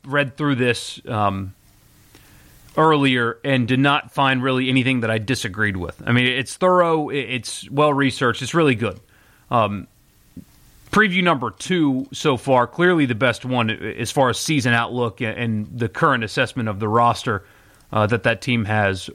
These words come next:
right now. Um, so really good stuff from Andy Staples. I encourage you to read it, and, uh, and thank you for,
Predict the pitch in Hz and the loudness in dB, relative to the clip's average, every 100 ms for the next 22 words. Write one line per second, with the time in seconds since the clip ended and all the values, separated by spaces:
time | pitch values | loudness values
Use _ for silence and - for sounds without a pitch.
0 | - 113 101 101 104 87 90 _ _ _ | -2 0 0 -2 -4 -4 -8 _ _ _
1 | _ _ 101 87 - - 202 240 190 127 | _ _ -2 -2 -6 -2 2 4 4 0
2 | 107 - 95 - - _ 131 113 110 107 | -6 -12 -14 -18 -20 _ -4 0 0 -2
3 | 101 117 107 107 101 110 92 123 107 110 | -2 -2 0 -2 0 -2 0 0 0 -2
4 | 107 117 113 - 117 110 104 101 98 110 | 0 2 0 -2 -4 -4 0 2 2 0
5 | 101 123 120 - 101 - 110 101 95 | -2 0 -2 -4 -8 -6 -2 0 0